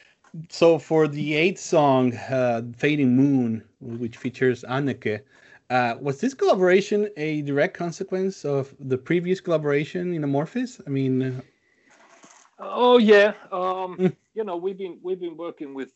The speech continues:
Speaker 2: uh, Anneke quite a lot. Um, I helped her out with her Vur project. I did,
Speaker 1: Right.
Speaker 2: uh, a couple of songs for her,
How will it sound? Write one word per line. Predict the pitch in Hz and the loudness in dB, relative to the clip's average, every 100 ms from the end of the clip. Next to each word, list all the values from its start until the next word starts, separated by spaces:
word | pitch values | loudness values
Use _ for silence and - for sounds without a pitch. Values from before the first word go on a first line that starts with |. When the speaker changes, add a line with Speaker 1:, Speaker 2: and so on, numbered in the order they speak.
| 104 | -12
Speaker 2:
uh, | 113 117 117 | -10 -8 -8
Anneke | 143 135 131 | -8 -8 -12
quite | - 127 | -10 -8
a | 123 | -6
lot. | 123 127 - - - | -6 -6 -8 -20 -18
Um, | 120 117 117 117 | -16 -14 -14 -4
I | 135 | -2
helped | 139 135 - | -2 -6 -8
her | 131 123 | -8 -8
out | 127 135 131 - | -6 -8 -10 -14
with | 120 - | -16 -14
her | 117 117 113 - | -10 -10 -10 -12
Vur | 117 131 139 143 - _ _ _ | -4 -4 -2 -6 -12 _ _ _
project. | 135 135 - 131 - | -6 -6 -8 -14 -10
I | 113 120 | -10 -6
did, | 123 | 0
Speaker 1:
Right. | 131 135 | 0 0
Speaker 2:
uh, | 107 113 110 - | -4 -10 -12 -16
a | - | -6
couple | 120 120 | -4 -4
of | 113 | -8
songs | - 123 - | -8 -10 -8
for | 120 120 | -4 -2
her, | 120 120 | -4 -6